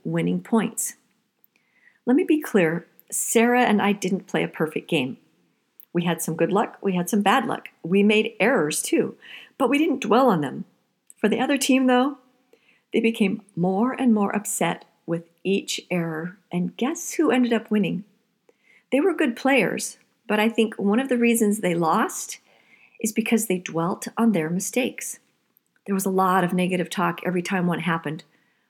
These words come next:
I also think they were focused on the outcome of the match instead of the rallies in each point. This raised the stakes and lessened their ability to be focused in each point, which was the only thing they could affect.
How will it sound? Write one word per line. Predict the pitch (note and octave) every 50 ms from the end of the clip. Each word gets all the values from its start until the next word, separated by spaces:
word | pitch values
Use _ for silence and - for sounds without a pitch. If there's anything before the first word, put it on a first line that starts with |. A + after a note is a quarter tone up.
| _ -
I | - F#3
also | G3 G3 - A3
think | A3 A3 G3+ G3+
they | G3+ F#3+
were | F3 F3
focused | F3 - - G3 G3+ - A#3 A#3 -
on | A#3+ A#3+
the | A3
outcome | - - F3+ - - - G3+ F3+ F#3 F#3+ - -
of | -
the | - F3
match | D#3 D#3 E3 D#3+ - - - - - - - _ -
instead | F3+ F3 E3+ - - - E3 D#3+
of | F3+ F#3
the | - G3+
rallies | A3 E3 E3 D#3+ D#3+ E3+ E3+ E3 E3 F3 - -
in | - F#3 F3 -
each | E3 E3+ E3+ - -
point. | - - - D#3+ D3+ D3 - - - - _ _ _ _ _ _ _ _ _ _ _ _ _ _ _ _ -
This | - C#4 D4+ - -
raised | G3 F#3 G3 A3 A#3+ B3 B3 B3 -
the | - F#3+
stakes | - - - - F#3+ A#3 A#3 - - -
and | E3 D#3+ E3 D#3+
lessened | E3+ F3 G#3+ A3 - B3+ D4
their | C#4 B3 A#3 A3+
ability | F#3+ F3+ - E3 G3 A3 A3 G3 E3+ E3+
to | - - -
be | - F#3
focused | - - - F#3+ A3 - A#3+ A3+ A3+ - - - - - - - - _
in | - G#3 F#3+ E3+ - -
each | F3+ F3 - - - - - _ _ _ _ _ -
point, | - - F3+ D#3+ - - - - - _ -
which | D4+ A#3+ B3 - -
was | - C4 C4
the | - G#3 -
only | A3+ C4+ E4 D4+
thing | D4+ - A#3 A#3+
they | A3 G#3+
could | A3 - C4 A#3
affect. | A3+ - - D4 D4 - - - -